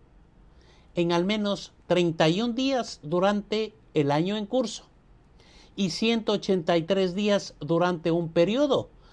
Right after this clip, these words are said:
de tres años, que incluye el año en curso y los dos años inmediatamente anteriores, contando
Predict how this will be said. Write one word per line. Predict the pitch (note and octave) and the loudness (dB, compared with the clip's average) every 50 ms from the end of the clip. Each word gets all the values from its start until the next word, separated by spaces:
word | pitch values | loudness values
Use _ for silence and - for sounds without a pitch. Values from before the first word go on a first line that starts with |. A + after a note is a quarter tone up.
| - _ | -18 _
de | - B2 E3+ F3 | 0 2 2 2
tres | E3 - F3 F3+ E3+ D3+ D#3+ | 2 2 2 2 2 4 4
años, | F#3 F#3 E3+ C3 A2 G2+ - - - - - - | 4 4 4 2 0 -4 -10 -18 -20 -20 -20 -8
que | - A#2+ A2+ | -6 -4 -2
incluye | A2+ A2+ A2 G2+ - D3+ F3+ G3+ G#3 E3 A2+ G2+ - - - - - - - - _ - | -2 -2 -4 -2 0 2 2 2 2 0 -2 -6 -12 -18 -20 -20 -20 -20 -20 -20 _ -4
el | A#2+ A2 G#2 | -4 -2 0
año | A2 B2 D3+ F#3+ A3+ | 0 0 0 0 0
en | B3+ B3+ A#3 | -2 -2 -2
curso | A#3+ A3+ G3 F3+ E3 - - A3+ A3+ A3+ - - - - _ _ _ _ | 0 0 0 0 0 -2 -2 -2 -2 -4 -10 -18 -20 -20 _ _ _ _
y | - E3+ D#3+ | -2 0 2
los | D#3+ E3+ D#3+ D3 D3 | 2 2 2 2 2
dos | G3 G3+ F#3+ E3+ | 0 0 2 2
años | G3 G3+ G3+ G3 G3 G3 F3 - - - _ - | 0 0 0 0 -2 -4 -6 -8 -12 -18 _ -6
inmediatamente | - G3 F#3+ F3+ E3 D#3 D#3 F#3 F#3+ F#3 F#3 E3+ E3 F3 F#3 F#3 D#3+ E3+ E3+ D#3+ - - - | -4 -4 -2 0 0 2 2 2 0 0 0 -2 0 0 -2 -2 -4 -6 -8 -10 -12 -6 0
anteriores, | D#3+ F3 F#3 F#3 F3+ E3 E3+ E3 E3 F3+ A#3 C#4+ D4+ C4+ G3 B2+ - - - - - - - - - - - - - - _ _ _ - _ _ _ _ _ _ - - - - | 2 2 4 2 0 0 0 2 2 2 2 0 0 0 -2 -4 -6 -10 -14 -16 -16 -20 -20 -20 -20 -20 -20 -20 -20 -20 _ _ _ -20 _ _ _ _ _ _ -20 -20 -20 -12
contando | - - A2 G#2+ - D3+ E3 G3+ A#3 A3+ D#3 G#2+ - | -8 -8 -8 -2 0 2 4 4 2 2 -2 -6 -8